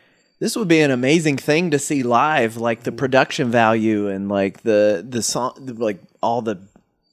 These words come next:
Speaker 1: choreography and the, the pyrotechnics and all this stuff," which they were planning to do. Basically, it was, like, the tour they were planning to do before the, the pandemic. And they're like, "Well, we put all this work into prepping this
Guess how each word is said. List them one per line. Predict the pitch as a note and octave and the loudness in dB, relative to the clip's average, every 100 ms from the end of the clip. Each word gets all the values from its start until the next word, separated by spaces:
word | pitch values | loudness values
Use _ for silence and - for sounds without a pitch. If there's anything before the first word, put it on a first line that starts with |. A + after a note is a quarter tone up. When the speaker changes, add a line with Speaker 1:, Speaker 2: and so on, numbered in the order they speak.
| _ - | _ -2
Speaker 1:
choreography | E3 C#3+ B2 B2 B2 - A#2+ G#2+ | 2 4 2 0 -4 -6 -4 -4
and | G#2 F#2+ | -4 -6
the, | F2 - _ _ - | -8 -10 _ _ -16
the | - | -8
pyrotechnics | C3 B2 A2+ - C3 D3 A#2 - | 0 0 0 -4 -6 -6 -6 -4
and | A#2 | -2
all | A#2+ | 2
this | C#3+ - | 2 0
stuff," | F3+ E3+ - _ - - | 0 0 -2 _ -20 -8
which | - D#3+ | -2 0
they | D3+ C3+ | 2 2
were | B2 A#2+ | 2 -2
planning | - C#3+ D#3+ F3+ D3+ C3 | -4 -8 -2 0 -2 -4
to | C3+ | -2
do. | C3 B2 A#2+ A2 A2 _ _ _ - | 2 2 4 0 -2 _ _ _ -2
Basically, | C#3 D#3+ E3 C#3+ B2+ | 0 2 2 0 0
it | B2+ | 0
was, | A#2 | 0
like, | B2 A2+ - | -2 -2 -4
the | A2 | -6
tour | - D3+ D3 | 2 4 6
they | C3 A#2+ | 6 4
were | A#2 | 2
planning | - C#3+ D3 A#2 | 0 0 0 0
to | A2 | 0
do | B2 C#3+ | 4 4
before | A#2 - A2 | 2 -2 -2
the, | F#2+ F#2+ - | 0 0 -2
the | A2+ | -6
pandemic. | G#2 C#3 A2 G2+ C3 D3+ G2 - _ - _ - | -6 -4 -4 -2 -2 -2 -6 -10 _ -20 _ -8
And | B2 | -2
they're | A2 G#2 | 0 0
like, | G2 F#2+ F2+ - _ _ _ - | 0 0 -2 -12 _ _ _ -8
"Well, | A2 A#2 A#2 | -2 0 2
we | A2 A2+ | 2 2
put | D3+ | 2
all | D3+ C3+ | 4 4
this | A2+ | 0
work | G#2+ C#3 E3 | 2 2 2
into | C3 A2+ | 0 -4
prepping | - - C3 B2+ A2+ | -4 -2 0 0 -2
this | G#2 G2 - - | -4 -4 -6 -10